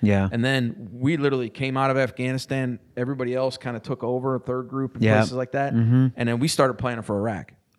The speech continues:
Speaker 1: Oh,
Speaker 2: I mean,
Speaker 1: yeah,
Speaker 2: the,
Speaker 1: yeah.
Speaker 2: from two thousand and two on, it was all get ready for Iraq.
Speaker 1: Mm-hmm. Yeah, I remember us ramping up for Iraq, and I wasn't in S F at the time, but I remember I was in the infantry, and I remember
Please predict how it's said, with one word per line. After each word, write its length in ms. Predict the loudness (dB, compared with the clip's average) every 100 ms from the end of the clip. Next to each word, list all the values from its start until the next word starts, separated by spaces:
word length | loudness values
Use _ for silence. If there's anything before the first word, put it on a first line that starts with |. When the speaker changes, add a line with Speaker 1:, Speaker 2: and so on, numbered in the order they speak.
| _ 0
Speaker 1:
Oh, 60 |
Speaker 2:
I 220 | 4 6 6
mean, 80 | 6
Speaker 1:
yeah, 360 | 6 6 4 2
Speaker 2:
the, 60 |
Speaker 1:
yeah. 220 | 2 2
Speaker 2:
from 140 | 2 2
two 180 | 0 4
thousand 340 | 6 6 4
and 100 | 0
two 220 | 0 2
on, 220 | 2 0
it 40 | -2
was 140 | -4
all 220 | -4 -4
get 160 | -4 -4
ready 160 | -2 -4
for 180 | -6
Iraq. 220 | -6 -2 4
Speaker 1:
Mm-hmm. 380 | 6 8 8 6 0 _ _ -18 2
Yeah, 60 | 4
I 20 |
remember 300 | 6 8 6
us 180 | 6 4
ramping 360 | 2 4 2
up 160 | 0 -2
for 160 | 2 2 4
Iraq, 340 | 2 0 0
and 80 | 2
I 60 |
wasn't 240 | 6 6 4
in 100 | 0
S 160 | 0
F 80 | -2
at 80 | -2
the 80 | -2
time, 160 | -2
but 120 | 0 0
I 80 |
remember 560 | 2 4 4 2 2 0
I 60 | -2
was 80 |
in 80 | 0
the 60 | 0
infantry, 400 | -2 -4 -2 -2
and 80 | 0
I 40 |
remember 400 | 2 2 2 -2